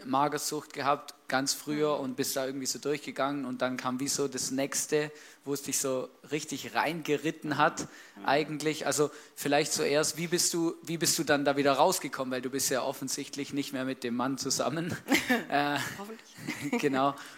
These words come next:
Speaker 1: Und also eben, was, was war so der Moment, wo du die Reißleine gezogen hast und wie ging's dir dann da
Speaker 2: Mhm.
Speaker 1: danach? Ja?
Speaker 2: Gell, ich möchte gleich vorweg auch sagen, er ist nicht der böse, böse Mensch. Verletzte Menschen verletzen.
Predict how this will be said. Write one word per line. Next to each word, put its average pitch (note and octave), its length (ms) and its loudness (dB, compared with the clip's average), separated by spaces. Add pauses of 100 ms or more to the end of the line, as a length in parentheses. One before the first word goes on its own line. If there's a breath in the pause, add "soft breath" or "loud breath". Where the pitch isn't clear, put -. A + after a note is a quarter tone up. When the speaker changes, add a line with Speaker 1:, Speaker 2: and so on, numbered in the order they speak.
Speaker 1:
Und C3+ 280 -2
also C3+ 500 2
eben, D3 260 -4
was, D3 280 4
was C#3+ 180 4
war D3 100 6
so D#3 120 2
der C#3 100 6
Moment, C#3+ 480 4
wo D3 80 4
du C#3 140 6
die C3+ 120 4
Reißleine C#3+ 600 4
gezogen C#3+ 500 0
hast D3 340 0
und C#3 180 2
wie D#3+ 80 -4
ging's F3+ 280 0
dir D#3+ 120 2
dann A#2+ 200 0
da G#2+ 140 2
Speaker 2:
Mhm. - 20 -4
Speaker 1:
danach? G#2 400 -6
Ja? A2+ 140 -12 (480 loud breath)
Speaker 2:
Gell, A#3+ 100 6
ich A#3+ 160 4
möchte C4 280 4
gleich A#3+ 280 8
vorweg A3 380 4
auch G3 140 2
sagen, G3 360 4
er G#3 260 4
ist A3 160 0
nicht A3+ 240 0
der G3 100 2
böse, G#3 340 0
böse G3 320 -4
Mensch. G3 460 -2 (100)
Verletzte G3+ 480 2
Menschen G3+ 400 2
verletzen. G3+ 640 0